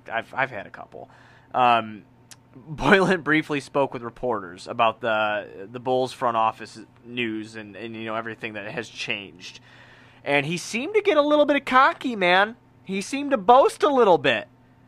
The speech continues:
And here's the quote. "The relationship has gone really well." This is what Boylan is telling W G N's Rick Tarastino. I would, however you s-, pronounce it.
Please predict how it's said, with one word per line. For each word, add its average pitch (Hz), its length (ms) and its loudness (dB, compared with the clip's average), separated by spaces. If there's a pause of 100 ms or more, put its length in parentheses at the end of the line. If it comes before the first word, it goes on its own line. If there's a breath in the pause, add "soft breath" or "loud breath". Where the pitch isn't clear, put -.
(340 soft breath)
And 190 160 -2
here's 247 260 0
the 247 80 -2
quote. 220 420 0 (280)
"The 156 100 -4
relationship 170 1000 2
has 143 180 -8
gone 139 360 4
really 170 340 2
well." 143 280 6
This 127 120 -4
is 139 80 -10
what 147 160 -4
Boylan 139 360 0
is 127 100 -10
telling 131 480 2
W 127 320 0
G 123 200 -8
N's 120 280 -4
Rick 131 280 -4 (640 soft breath)
Tarastino. 120 880 -4 (400)
I 110 100 -6
would, 117 160 -2
however 110 380 -2
you 107 60 -10
s-, - 160 -14 (300)
pronounce 107 380 -6
it. 92 160 -20